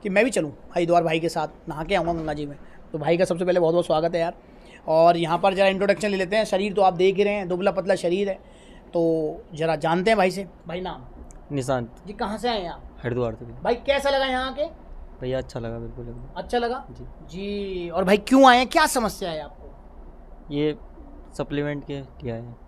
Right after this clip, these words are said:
Speaker 1: जी, मतलब
Speaker 2: जी।
Speaker 1: क्या चाहते हो आप बॉडी से?
Speaker 2: बस ये है, थोड़ा अच्छा दिख-
Speaker 1: गेनिंग हो जाए,
Speaker 2: जी,
Speaker 1: शरीर भर जाए।
Speaker 2: जी।
Speaker 1: दोस्तों, शरीर है पतला,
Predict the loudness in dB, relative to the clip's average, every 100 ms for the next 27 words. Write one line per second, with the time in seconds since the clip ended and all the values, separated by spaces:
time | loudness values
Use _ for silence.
0 | -18 -14 -12 -10 -6 -6 -6 -12 -20 -20
1 | -20 -20 -20 0 4 6 6 4 4 4
2 | 4 2 -4 -14 -18 -20 -20 -20 -20 -20
3 | -20 -20 -20 -16 -12 -4 2 2 2 0
4 | 0 -2 -6 -8 -10 -10 -16 -20 -20 -16
5 | -2 2 8 12 12 10 2 -6 -8 -2
6 | 4 8 8 6 -6 -8 -12 -14 -12 8
7 | 12 12 12 12 12 12 12 12 12 12
8 | 10 12 12 12 8